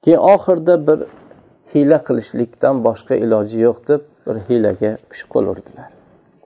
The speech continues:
Bir kecha sovuq kechalar edi. Suhayb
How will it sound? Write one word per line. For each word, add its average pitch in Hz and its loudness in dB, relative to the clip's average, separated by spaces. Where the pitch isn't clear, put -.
Bir 202 4
kecha 190 2
sovuq 185 2
kechalar 160 2
edi. 147 -2
Suhayb 185 2